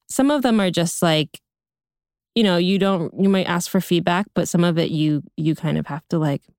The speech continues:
make up. Like, I mean, I remember this one time I, I had a direct report and I,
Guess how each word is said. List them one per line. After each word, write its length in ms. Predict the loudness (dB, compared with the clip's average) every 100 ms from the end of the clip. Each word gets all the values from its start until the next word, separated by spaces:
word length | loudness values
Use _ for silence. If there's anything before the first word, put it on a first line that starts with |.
| _
make 180 | -4 -2
up. 140 | -2 -4
Like, 140 | -2
I 80 | 2
mean, 260 | 2 2 0
I 60 | 0
remember 500 | 2 2 0 0 -2
this 120 | -2
one 200 | 0 0
time 300 | 0 -2 0
I, 180 | -2 -2
I 40 | -4
had 280 | -4 -2 -2
a 220 | -2 -4
direct 320 | -4 -6 -6
report 400 | -12 -4 -4 -2
and 120 | -4
I, 280 | -4 -4 -6